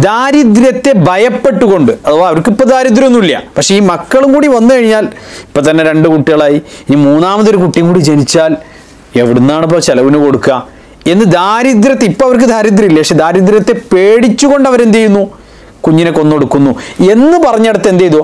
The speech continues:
ആദ്യം പറഞ്ഞത് കുഞ്ഞിനുള്ള ഭക്ഷണം കൊടുക്കുന്നത് നമ്മളാണ്, നിങ്ങൾക്കുള്ളത് തരുന്നവനും അള്ളാഹു. ആദ്യം അവിടെ പറഞ്ഞത് മക്കൾക്കുള്ള ഭക്ഷണത്തെക്കുറിച്ചാണ്, മക്കൾക്കുള്ള റിസ്കിനെ കുറിച്ചാണ് ആദ്യം അവിടെ പറഞ്ഞത്.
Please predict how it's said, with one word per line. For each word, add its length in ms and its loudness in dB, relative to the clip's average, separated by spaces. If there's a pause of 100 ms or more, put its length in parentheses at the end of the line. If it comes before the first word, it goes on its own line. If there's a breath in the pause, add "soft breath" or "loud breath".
(120)
ആദ്യം 580 0
പറഞ്ഞത് 280 0 (340 loud breath)
കുഞ്ഞിനുള്ള 600 2
ഭക്ഷണം 300 -2
കൊടുക്കുന്നത് 380 0
നമ്മളാണ്, 320 -2 (180)
നിങ്ങൾക്കുള്ളത് 720 0 (680 loud breath)
തരുന്നവനും 600 0 (460)
അള്ളാഹു. 340 0
ആദ്യം 460 0
അവിടെ 320 -2
പറഞ്ഞത് 340 0 (200)
മക്കൾക്കുള്ള 480 -2
ഭക്ഷണത്തെക്കുറിച്ചാണ്, 680 -4 (1000 loud breath)
മക്കൾക്കുള്ള 520 0
റിസ്കിനെ 300 -2
കുറിച്ചാണ് 340 -2 (100)
ആദ്യം 240 0
അവിടെ 240 -2
പറഞ്ഞത്. 320 0